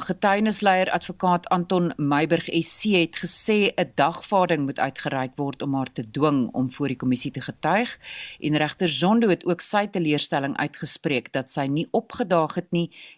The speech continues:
en het saamgestem dat sy gedagvaar moet word om te verskyn en het, het dit ook goedgekeur.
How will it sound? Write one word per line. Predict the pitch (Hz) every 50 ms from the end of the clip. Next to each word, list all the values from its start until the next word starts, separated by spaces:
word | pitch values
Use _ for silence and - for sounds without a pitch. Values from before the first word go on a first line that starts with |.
| _ -
en | 175 175
het | 185 175 180
saamgestem | - - - 240 226 220 202 - 202 185 - - 151 113 101 - -
dat | - 139 139 -
sy | - 143
gedagvaar | 135 - 143 - 143 127 127 - - 160 151 143 139
moet | 139 131 -
word | 139 131 123 117 - - _ - - _ _
om | - - 131
te | - 147
verskyn | 127 - - - - - - 170 160 156 147 143 - _
en | - 151 151 151 147 127
het, | 123 135 135 - - _ _ _ _
het | - 139 135
dit | 147 147 - -
ook | 147 127 - -
goedgekeur. | - - - 156 - - - 113 - - - 107 95 - -